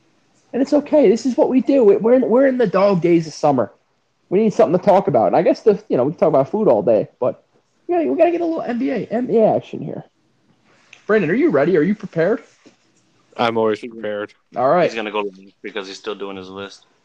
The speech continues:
Speaker 1: <laughs> Joseph.
Speaker 3: Yes, sir.
Speaker 1: Starting with you. We'll start with the West.
Speaker 3: All right.
Speaker 1: I, I need your seeds one through eight.
Speaker 3: All right. At number eight, I have the San Antonio Spurs.
Speaker 1: Okay.
Speaker 2: Oh, God.
Speaker 3: Number,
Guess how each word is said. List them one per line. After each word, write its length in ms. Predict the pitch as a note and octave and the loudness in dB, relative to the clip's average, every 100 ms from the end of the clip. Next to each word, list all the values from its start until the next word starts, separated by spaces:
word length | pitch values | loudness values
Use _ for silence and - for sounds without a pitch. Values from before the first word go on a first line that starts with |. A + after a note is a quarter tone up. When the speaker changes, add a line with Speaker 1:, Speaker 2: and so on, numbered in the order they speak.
| _ _ | _ _
Speaker 1:
<laughs> 80 | G3+ - - - - _ _ _ _ _ - | -4 -4 -12 -18 -20 _ _ _ _ _ 0
Joseph. 600 | F3 A3+ - D3+ - _ _ _ _ _ _ _ _ _ _ _ _ _ _ | 4 4 4 0 0 _ _ _ _ _ _ _ _ _ _ _ _ _ _
Speaker 3:
Yes, 240 | G#2 A2 - | -10 -6 -4
sir. 260 | C#3 A2 | -4 -4
Speaker 1:
Starting 720 | F#2+ - G#3+ A#3+ C4 C#4+ C#4 F3 | -6 0 4 6 4 2 -2 0
with 240 | A3+ - | -2 0
you. 260 | G#3 G3+ D3+ | 2 4 4
We'll 160 | B2 | 0
start 440 | D#3 - G3+ A#3 A3 | -4 0 2 2 0
with 200 | G#3 - | -2 0
the 100 | D3 | -2
West. 600 | C#3+ D#3+ C#3+ - - _ _ _ _ _ _ _ _ - | 0 0 -2 -10 -20 _ _ _ _ _ _ _ _ -18
Speaker 3:
All 100 | - | -8
right. 160 | G#2+ G2+ | -6 -2
Speaker 1:
I, 100 | E3 | 0
I 40 | |
need 180 | G3 G#3 | 2 2
your 140 | F#3+ F#3 | 2 0
seeds 500 | - A3+ A#3 D#3 D3+ | -2 -2 -2 -2 -2
one 300 | F3 A3 A3 | 0 0 0
through 280 | A3 G#3 | 0 -2
eight. 280 | D#3 B2+ - _ _ _ _ _ _ _ _ _ - | -2 -4 -8 _ _ _ _ _ _ _ _ _ -10
Speaker 3:
All 100 | A2 | -6
right. 240 | G2 F2+ - A2+ | -6 -8 -14 -14
At 100 | G#2+ | -10
number 240 | A#2 A#2+ | -6 -4
eight, 200 | A#2 B2 | -4 -6
I 60 | A2+ | -6
have 200 | A2+ G#2 | -8 -10
the 220 | G2 G2 | -12 -12
San 240 | - A2 | -10 -8
Antonio 420 | A2+ A2+ A2 G#2+ | -8 -6 -8 -8
Spurs. 520 | G2+ - G2+ F#2 F#2+ - | -10 -10 -10 -10 -16 -12
Speaker 1:
Okay. 220 | C#3+ F#3 | -8 -4
Speaker 2:
Oh, 260 | B2+ A2 F#2+ _ _ | -2 -4 -8 _ _
God. 340 | A2+ G#2 G2+ G#2+ | -18 -14 -14 -14
Speaker 3:
Number, 300 | G2+ G#2 | -16 -16